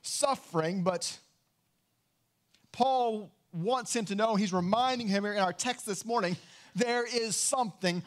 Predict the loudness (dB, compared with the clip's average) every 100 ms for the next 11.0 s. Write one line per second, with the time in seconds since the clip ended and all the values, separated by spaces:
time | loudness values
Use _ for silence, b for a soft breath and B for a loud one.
0 | B -2 0 2 0 -4 B -4 0 0
1 | 0 -6 -4 -2 -2 0 0 -2 -4 b
2 | b b -2 2 2 0 -2 -4 -2 -4
3 | -2 0 0 0 0 -2 -4 -2 -4 -2
4 | -2 -2 -4 B B -4 0 0 0 -2
5 | 0 0 -4 -4 -2 -2 0 -2 0 0
6 | 0 B -4 -4 B -4 0 4 4 2
7 | 2 0 -2 -4 -4 -2 2 4 4 4
8 | 0 -2 -2 -8 B -4 -4 -14 -8 -2
9 | 0 0 -2 -2 2 4 4 2 0 0
10 | -2 0 0 0 0 0 0 -2 -6